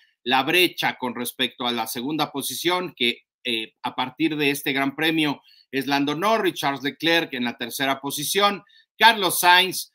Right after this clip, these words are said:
un poco más lejos en la cuarta, ciento dieciséis puntos, Pérez cada vez más lejos, ciento once, eh, puntos. Y bueno, hablando un poquito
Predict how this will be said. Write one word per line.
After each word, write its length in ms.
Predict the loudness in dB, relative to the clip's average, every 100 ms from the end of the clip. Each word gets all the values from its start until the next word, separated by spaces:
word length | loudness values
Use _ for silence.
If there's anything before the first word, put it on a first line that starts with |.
| _
un 140 | -8
poco 260 | -6 -2 2
más 220 | 2 4
lejos 440 | 2 0 0 -2 0
en 120 | 0
la 160 | 0
cuarta, 360 | 4 2 2 -4
ciento 360 | -2 -2 -2 -4
dieciséis 500 | -4 -6 -4 -4 -4
puntos, 460 | -6 -4 -6 -6 -2
Pérez 440 | 0 0 -2 -6 _ _
cada 280 | 4 4 4
vez 220 | 2 0
más 200 | 0 -2
lejos, 400 | 0 -2 -2 -6
ciento 340 | -2 -2 -2 -4
once, 420 | -4 -4 -6 -8 _ _ -6
eh, 520 | -2 0 2 0 -4
puntos. 540 | -4 -4 -2 -2 -2 -6 -12 -2
Y 80 | 2
bueno, 360 | 4 2 2 2
hablando 400 | 4 4 2 0
un 100 | -4
poquito 880 | -6 -6 -10 -12 -2 2 2 0